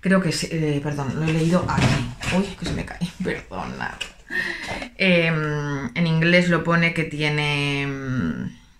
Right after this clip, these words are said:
que tiene notas acuáticas, rosas, eh, modernas,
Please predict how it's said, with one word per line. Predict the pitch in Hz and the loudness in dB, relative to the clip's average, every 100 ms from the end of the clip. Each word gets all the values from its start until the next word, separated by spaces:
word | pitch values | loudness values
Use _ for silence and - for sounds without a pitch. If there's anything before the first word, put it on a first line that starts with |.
| _ _ - | _ _ -6
que | 170 | -2
tiene | 165 156 | 2 2
notas | 151 151 156 151 151 | 2 0 4 4 4
acuáticas, | 151 170 165 170 170 180 233 254 - - - - - - - - | 0 2 0 0 4 6 6 2 -8 -10 -12 -20 -20 -20 -20 -16
rosas, | 175 170 165 160 175 156 156 151 151 151 - - - - | -4 2 2 2 4 6 8 8 8 4 0 -4 -4 -4
eh, | 165 156 151 | -2 0 2
modernas, | 151 151 156 160 160 175 240 - - - - | 2 2 2 4 6 6 4 -2 -4 -6 -8